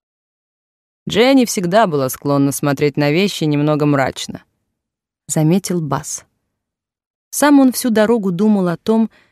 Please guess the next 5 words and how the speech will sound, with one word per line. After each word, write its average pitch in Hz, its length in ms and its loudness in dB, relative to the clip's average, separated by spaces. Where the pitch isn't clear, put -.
каким 277 320 4
интересным 226 500 0
мужчиной 214 540 2
был 214 300 0
Лестер, - 480 -6